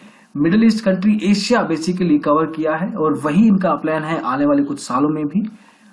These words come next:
आगे बढ़ते हैं और आईपीओ की स्पेसिफिक बात करते हैं। तो आईपीओ की समरी क्या कहती है? बारह फरवरी दो हज़ार अठारह को ये आईपीओ ओपन होगा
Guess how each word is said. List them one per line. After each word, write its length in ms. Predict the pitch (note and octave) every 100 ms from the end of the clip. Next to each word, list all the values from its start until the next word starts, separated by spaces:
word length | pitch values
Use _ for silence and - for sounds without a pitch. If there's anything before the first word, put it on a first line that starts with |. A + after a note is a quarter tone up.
| -
आगे 220 | C3+ F3
बढ़ते 280 | F3+ F3+ F#3
हैं 200 | F#3+ G3
और 280 | E3 E3 -
आईपीओ 380 | - E3 F#3+ B3
की 160 | A3 F#3
स्पेसिफिक 540 | - E3 - G#3+ D3+
बात 240 | D3 D#3
करते 260 | - D#3 F3
हैं। 140 | F3
तो 180 | F3+ -
आईपीओ 260 | D3+ D#3+ A3+
की 100 | G#3
समरी 460 | - - D#3 F3+
क्या 160 | G#3 F3
कहती 400 | - C3+ C3 D#3
है? 60 | D3 - _ _ _ _
बारह 380 | C#3+ F3 G#3+
फरवरी 340 | G#3 F#3 F3 F#3+
दो 120 | D3+
हज़ार 140 | D#3
अठारह 320 | D3+ - C3+ D#3+
को 180 | D#3+
ये 80 | D3
आईपीओ 600 | C3+ C#3 C#3+ F3 C3+ E3+ F3 - - - _ - D#3
ओपन 260 | D3+ F#3+
होगा 400 | E3+ E3 D#3+ G3